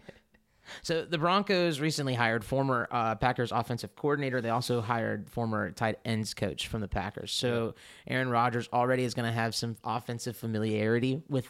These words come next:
Speaker 1: that team. Um, on top of that, the Broncos, I, I personally think they are fairly close to having a,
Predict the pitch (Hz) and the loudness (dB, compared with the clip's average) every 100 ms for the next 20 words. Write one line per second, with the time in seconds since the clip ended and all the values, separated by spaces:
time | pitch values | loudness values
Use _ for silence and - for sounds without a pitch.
0 | 110 120 - - 117 117 165 - - - | -2 -2 -2 -8 -2 0 0 -2 -20 -20
1 | - - 127 123 - 127 135 139 151 143 | -12 -2 0 0 -2 -2 2 4 4 4
2 | 131 107 117 127 147 131 107 - _ - | 2 0 2 2 2 0 -2 -14 _ -2
3 | 147 160 151 135 131 _ _ _ _ _ | 2 4 2 -2 -6 _ _ _ _ _
4 | _ - 170 160 - 151 - 131 123 117 | _ -4 -2 -2 -2 -2 -2 -4 -4 -6
5 | 123 113 - 123 120 113 - - 127 127 | -8 -8 -6 -4 -2 -4 -8 -8 -2 -2
6 | 123 120 113 - 113 110 - - 113 110 | -2 -6 -10 -10 -6 -6 -6 -6 -2 -2
7 | 107 101 107 104 101 | -4 -6 -6 -4 -6